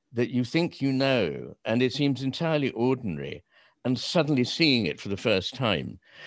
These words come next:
This is something Wordsworth wrote about a great deal, that it wasn't about striving for something, um, outside of the ordinary. It was finding the extraordinary within the ordinary.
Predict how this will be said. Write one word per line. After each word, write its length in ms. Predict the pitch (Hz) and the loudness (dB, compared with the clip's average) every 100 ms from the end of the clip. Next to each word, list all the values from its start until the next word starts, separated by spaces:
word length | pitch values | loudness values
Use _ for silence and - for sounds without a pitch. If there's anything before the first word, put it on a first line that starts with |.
| - | 0
This 140 | 127 151 | 2 6
is 60 | |
something 380 | 135 131 131 113 | 8 8 8 8
Wordsworth 500 | 120 143 123 95 - | 10 10 8 2 4
wrote 220 | 90 80 | 2 2
about 280 | - 78 73 | 0 -2 0
a 40 | 85 | -2
great 320 | 104 98 - | 0 0 2
deal, 300 | 117 101 76 | 4 4 2
that 120 | 87 | -2
it 100 | 120 | 2
wasn't 380 | 127 147 170 127 | 6 6 6 4
about 320 | 120 113 98 | 4 4 4
striving 640 | - - 117 117 113 104 92 | 0 0 6 8 6 4 2
for 140 | 101 | -2
something, 460 | 110 101 - 92 90 - - - - _ 95 | 0 0 0 -2 -2 -8 -20 -20 -20 _ 2
um, 340 | 92 92 90 _ _ _ _ _ _ _ _ - | 4 4 -2 _ _ _ _ _ _ _ _ 2
outside 640 | 120 - - 147 156 131 | 2 4 6 8 10 8
of 160 | 90 - | 4 -2
the 260 | 78 - - | -8 -8 -2
ordinary. 640 | 98 101 - 71 65 69 - - | 2 2 -2 -8 -6 -8 -12 -6
It 140 | 127 - | -2 4
was 320 | 127 - - _ _ _ _ | 4 2 -4 _ _ _ _
finding 600 | - - 151 165 135 92 | -6 4 8 8 6 4
the 140 | 101 113 | 2 2
extraordinary 1160 | - - - _ _ - - 135 160 131 104 | 0 -6 -8 _ _ -14 0 6 8 8 6
within 460 | 107 113 135 139 131 | 6 8 8 10 10
the 120 | 123 | 10
ordinary. 500 | 113 131 107 67 - | 8 6 4 -4 -6